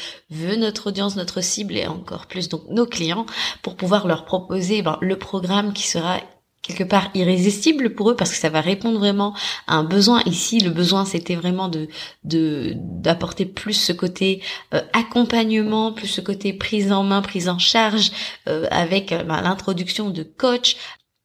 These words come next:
Et tu le sais, le monde de la formation a évolué. Les gens recherchent aujourd'hui beaucoup plus une expérience, euh, avec toi. Donc, au-delà d'acheter une formation en ligne, euh, avec de l'information,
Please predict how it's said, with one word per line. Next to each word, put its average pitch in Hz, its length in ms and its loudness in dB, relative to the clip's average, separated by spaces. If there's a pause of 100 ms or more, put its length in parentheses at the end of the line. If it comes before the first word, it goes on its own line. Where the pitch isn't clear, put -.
(180)
Et 196 100 2
tu 196 100 0
le 185 80 0
sais, 233 180 6
le 202 120 4
monde 202 180 0
de 185 60 2
la 175 120 4
formation 185 480 0
a 165 160 0
évolué. 233 640 4 (300)
Les 185 120 2
gens 214 380 2
recherchent 202 400 0
aujourd'hui 190 340 -2
beaucoup 190 280 -8
plus 208 300 -4 (360)
une 196 320 0
expérience, 247 1040 0
euh, 165 180 0
avec 175 340 -2
toi. 170 200 0
Donc, 170 320 -4
au-delà 185 380 2
d'acheter 196 480 0 (360)
une 226 140 4
formation 208 560 2
en 202 80 -2
ligne, 202 320 0
euh, 160 380 0
avec 170 540 0
de 202 100 4
l'information, 196 880 0